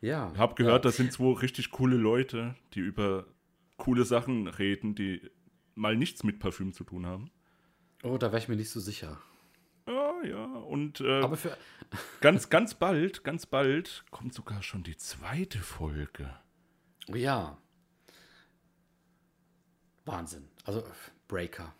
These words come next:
Speaker 2: Das ist
Speaker 1: Das
Speaker 2: echt ein
Speaker 1: bahnbrechend.
Speaker 2: Breaker, Mann. Breaker.
Speaker 1: Das
Speaker 2: Null
Speaker 1: ist
Speaker 2: Leute,
Speaker 1: echt, das
Speaker 2: die
Speaker 1: ist
Speaker 2: uns
Speaker 1: echt
Speaker 2: da hören und, aber trotzdem.
Speaker 1: Ja.
Speaker 2: Krass.
Speaker 1: Das ist wirklich bahnbrechend.
Speaker 2: Ja.
Speaker 1: Genauso bahnbrechend vielleicht wie dein Duft des Tages, Julian. Welcher ist dies denn heute?
Speaker 2: Oh,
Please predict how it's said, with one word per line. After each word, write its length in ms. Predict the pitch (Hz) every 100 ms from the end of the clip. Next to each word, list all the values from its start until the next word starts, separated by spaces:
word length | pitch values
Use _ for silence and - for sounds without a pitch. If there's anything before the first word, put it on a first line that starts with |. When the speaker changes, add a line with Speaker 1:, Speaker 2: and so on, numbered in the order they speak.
| _ _ _ _
Speaker 2:
Das 200 | - 87
ist 80 | -
Speaker 1:
Das 60 | 71
Speaker 2:
echt 100 | -
ein 80 | 92
Speaker 1:
bahnbrechend. 400 | 87 92 90 90
Speaker 2:
Breaker, 140 | 87
Mann. 220 | 85 80 -
Breaker. 380 | 104 95 95 90
Speaker 1:
Das 140 | 90
Speaker 2:
Null 140 | 107 113
Speaker 1:
ist 40 |
Speaker 2:
Leute, 340 | 107 113 113 110
Speaker 1:
echt, 80 |
das 40 | 98
Speaker 2:
die 40 | 104
Speaker 1:
ist 40 |
Speaker 2:
uns 80 | 101
Speaker 1:
echt 80 | -
Speaker 2:
da 80 | 95
hören 300 | 98 101 98
und, 360 | 90 90 - _ _ -
aber 200 | 90 87
trotzdem. 380 | 95 - 95
Speaker 1:
Ja. 120 | 85 - _ _
Speaker 2:
Krass. 280 | 92 87 - _ -
Speaker 1:
Das 80 | -
ist 60 | 107
wirklich 400 | 101 107 - -
bahnbrechend. 720 | 90 85 85 80 - 80 - _
Speaker 2:
Ja. 180 | 92 101 92 - - -
Speaker 1:
Genauso 340 | 123 143 214
bahnbrechend 560 | 156 139 190 170 160 170
vielleicht 560 | - 123 127 175 - -
wie 80 |
dein 220 | 113 135 127
Duft 220 | 151 -
des 100 | 156
Tages, 360 | 143 175 95
Julian. 460 | - 82 78 76 95 _
Welcher 420 | - 101 110 - 165
ist 320 | 160 - -
dies 180 | 90 -
denn 200 | 82 78
heute? 320 | 78 - 71 _ _ _ - - - -
Speaker 2:
Oh, 480 | 147 269 151 80